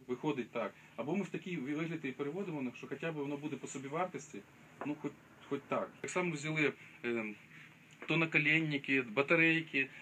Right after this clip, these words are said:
це все, от підприємці різні, там, у нас є там підприємець, він надав нам в кредит батарейки. Ну, каже, на три тижні це. Пішли ножики, договорились, кажу, «Дайте, ну, за три тижні, ну, нас знають, ну, тому що ми там, є в нас організація, ми просимо, там, хто має знайомий, там,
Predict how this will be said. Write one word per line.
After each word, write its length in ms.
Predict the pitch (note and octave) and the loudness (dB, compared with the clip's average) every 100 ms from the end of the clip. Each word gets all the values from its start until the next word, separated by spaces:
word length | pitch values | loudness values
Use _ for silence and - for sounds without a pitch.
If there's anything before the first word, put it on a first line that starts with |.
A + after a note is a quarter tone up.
| - - | -16 -8
це 60 | |
все, 260 | B2+ - F#3+ | -4 0 0
от 120 | D3 - | 0 -6
підприємці 480 | D#3+ D#3 F#3 E3+ D#3+ | -8 4 6 6 4
різні, 280 | D#3+ E3+ C#3+ | 2 2 0
там, 180 | C3 B2+ | 0 2
у 40 | |
нас 240 | C#3 C#3 - - - | 2 0 -6 -16 -6
є 140 | B2 D3+ | -2 0
там 140 | C#3 | 0
підприємець, 300 | B2 B2+ A#2+ | 0 -2 0
він 100 | C#3+ | 0
надав 260 | C#3+ D3+ D3 | 4 4 4
нам 120 | B2+ | -2
в 80 | - | -6
кредит 280 | C3+ D#3 - | -4 -2 -2
батарейки. 580 | - G#2+ F#2+ F#2 - G2 - - D#3+ | -2 0 0 -2 -10 -14 -18 -14 -10
Ну, 40 | C3+ | -6
каже, 140 | A2+ A2+ | -6 -8
на 80 | C3 | -6
три 140 | C#3+ | -4
тижні 360 | E3 D#3+ B2 G#2+ | -2 -2 -4 -6
це. 140 | G#2 G2 - - | -2 -4 -4 -6
Пішли 260 | C#3 E3+ F3 | -2 2 4
ножики, 360 | F3 D#3 C#3 | 4 2 0
договорились, 540 | C3+ C#3+ D3 E3 C#3 - | 2 2 2 2 2 -2
кажу, 120 | A#2 A2 G2+ G#2 D3 | -8 -8 -8 -8 -2
«Дайте, 380 | D#3+ D#3 A#2+ - - - | -2 0 -2 -4 -12 -6
ну, 260 | C3+ A#2 A2+ | -2 0 -2
за 100 | B2 | -4
три 120 | C#3 | -4
тижні, 300 | D3 D3+ B2+ - - | -4 -4 -4 -6 -10
ну, 280 | C#3+ C3+ F3+ | -6 -2 -2
нас 200 | C#3 E3 | 0 -2
знають, 320 | D#3 F3 C3+ A2+ | 0 2 2 0
ну, 160 | C#3 - | -4 -4
тому 100 | B2+ | -4
що 120 | - | -4
ми 120 | D3+ F3 | -2 -2
там, 200 | D#3 D#3 - - - | -2 -6 -12 -16 0
є 140 | E3 | 2
в 40 | F#3 | 2
нас 140 | D3 | -2
організація, 440 | C#3 A#2+ A2+ B2 | -4 -2 -2 -2
ми 60 | D3 | -2
просимо, 420 | D3 B2+ A2+ G#2 G#2 | -2 -2 -4 -6 -6
там, 100 | G#2+ | -4
хто 200 | - F3+ | 2 4
має 200 | D#3 B2+ | 4 2
знайомий, 420 | C3 D3+ C#3+ B2 | -2 -4 -4 -4
там, 340 | A#2 G#2+ G#2+ | -6 -6 -6